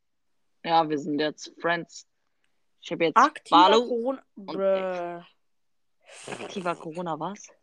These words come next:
Speaker 2: Liebe Eltern und Schülervertreter, die Schulleitung wurde darüber informiert, dass drei Schülerinnen und Schüler aus Jahrgängen neun und zehn, okay, das betrifft mich nicht, geil.
Speaker 1: Und?
Speaker 2: Ah,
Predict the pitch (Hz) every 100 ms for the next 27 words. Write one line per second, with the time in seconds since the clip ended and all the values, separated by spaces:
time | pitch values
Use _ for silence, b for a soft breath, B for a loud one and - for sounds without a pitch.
0 | _ _ 220 269 277 233 262 277 254 240
1 | 233 - 247 226 - 190 - 175 180 185
2 | 180 196 _ 214 - 254 247 240 247 226
3 | 226 220 220 226 208 196 214 208 208 240
4 | 233 202 - 196 226 - 254 254 240 240
5 | 240 220 214 233 220 202 190 202 220 196
6 | 190 185 196 233 247 202 202 - 220 220
7 | 233 - _ _ _ 185 196 180 - 180
8 | 180 175 180 175 170 - 165 170 185 _
9 | _ _ _ _ _ _ _ _ _ _
10 | _ _ _ _ - b b b - 233
11 | 240 - _ _ -